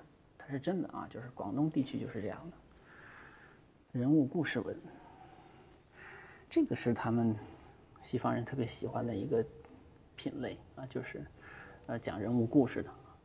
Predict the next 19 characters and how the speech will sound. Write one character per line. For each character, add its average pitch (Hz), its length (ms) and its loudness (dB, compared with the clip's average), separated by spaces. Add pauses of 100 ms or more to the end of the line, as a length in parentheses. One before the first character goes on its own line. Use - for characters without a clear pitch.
(840)
啊， 143 80 -10
这 123 100 -2
个 120 100 0
叫 110 220 -2
做 123 320 -6 (160)
丙 117 240 0
吉 107 180 -2
问 135 200 6
牛。 95 340 0 (1120)
啊， 123 140 -8
这 135 140 2
个 127 80 -2
是 131 260 0 (760)
李 123 160 4
陵 123 320 2
和， 135 460 0 (640)
呃， 123 180 -2
苏 185 220 4
武 113 480 0